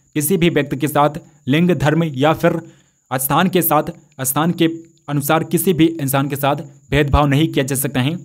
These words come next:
अनुच्छेद पन्द्रह जो है दोस्तों, ये मूल अधिकारों में बताए गए हैं, मूल अधिकारों में अनुच्छेद पन्द्रह बताए गए हैं और मूल अधिकार जो है दोस्तों, ये भाग तीन बताए गए हैं।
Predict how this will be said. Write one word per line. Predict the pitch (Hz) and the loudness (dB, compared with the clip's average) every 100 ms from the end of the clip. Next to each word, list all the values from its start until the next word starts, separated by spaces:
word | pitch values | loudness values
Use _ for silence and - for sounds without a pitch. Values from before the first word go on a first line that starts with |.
| - _ _ - | -18 _ _ -4
अनुच्छेद | 139 147 180 | 0 0 0
पन्द्रह | 156 147 165 | 0 2 2
जो | 175 151 | 2 0
है | |
दोस्तों, | 143 139 151 | 0 -2 0
ये | 135 156 185 - _ - | 0 0 -4 -12 _ -6
मूल | 135 185 - | 2 2 2
अधिकारों | 147 135 139 156 | -4 -2 0 0
में | 151 | -2
बताए | 123 131 131 | -2 -2 0
गए | 127 | -2
हैं, | 165 170 - _ _ - | -4 -8 -18 _ _ -6
मूल | 131 170 - | 2 2 2
अधिकारों | 143 139 143 160 | -2 0 2 2
में | 147 175 180 - _ _ - | 0 -2 -6 -18 _ _ -10
अनुच्छेद | 143 - 170 175 | -4 -2 -2 -2
पन्द्रह | 147 139 151 | -2 0 2
बताए | 160 139 135 | 2 0 0
गए | 131 | 0
हैं | 131 160 180 | -2 -4 -8
और | - _ - 120 | -18 _ -10 -2
मूल | 156 208 | 0 0
अधिकार | 156 139 151 160 | -2 0 2 2
जो | 151 | 0
है | 143 | -2
दोस्तों, | 139 139 151 | -2 -2 -2
ये | 135 160 180 - _ _ _ | 0 -2 -4 -10 _ _ _
भाग | 107 135 165 | -4 0 0
तीन | 156 - 156 160 | -2 -2 0 0
बताए | 135 131 | 0 -2
गए | 120 | -2
हैं। | 117 117 - | -4 -6 -10